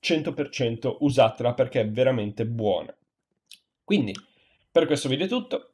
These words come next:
spero vi sia piaciuto e vi sia interessato.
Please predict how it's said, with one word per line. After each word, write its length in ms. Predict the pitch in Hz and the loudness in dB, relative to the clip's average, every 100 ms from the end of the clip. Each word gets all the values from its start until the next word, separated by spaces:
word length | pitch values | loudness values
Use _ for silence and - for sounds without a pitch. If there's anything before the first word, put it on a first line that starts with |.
| _ | _
spero 520 | - - 127 123 120 | -14 0 2 6 4
vi 120 | 113 | 2
sia 240 | 123 127 110 | -2 2 2
piaciuto 480 | 139 143 240 139 113 | 0 -2 -2 -2 -2
e 40 | |
vi 100 | 107 | -4
sia 160 | - 107 | -6 -6
interessato. 840 | 110 127 165 - 147 107 - | -2 -4 -2 2 2 2 -6